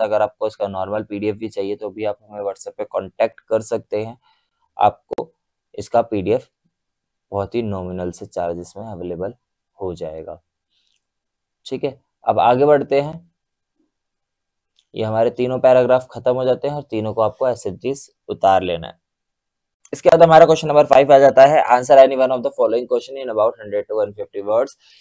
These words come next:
ये क्वेश्चन भी हमारा फ़ोर मार्क्स का क्वेश्चन है, इसका भी हमने ए पार्ट करा है। "Who travel tirelessly seeking new sit-,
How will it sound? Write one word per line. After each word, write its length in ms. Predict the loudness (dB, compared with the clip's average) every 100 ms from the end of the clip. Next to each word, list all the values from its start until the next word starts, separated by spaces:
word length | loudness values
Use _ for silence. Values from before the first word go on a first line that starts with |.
| _
ये 140 | 0 2
क्वेश्चन 340 | 2 -2 -2
भी 80 | 0
हमारा 520 | 2 4 6 6 4 _ _ _ _ _
फ़ोर 180 | 0 2
मार्क्स 300 | 0 -4 -4
का 120 | -6
क्वेश्चन 380 | -4 -6 -6 -10
है, 140 | -12 -18 _ _ _
इसका 220 | -2 4
भी 100 | 6
हमने 320 | 6 2 -2 0
ए 120 | 0 6
पार्ट 180 | 4 6
करा 220 | 4 4
है। 200 | 4 -2 _ 2
"Who 140 | 4
travel 500 | 6 6 6 4 4
tirelessly 680 | 6 6 6 2 0 -4 -6 -8 _ _
seeking 400 | -8 0 2 2
new 200 | 0 -4
sit-, 260 | -2 -2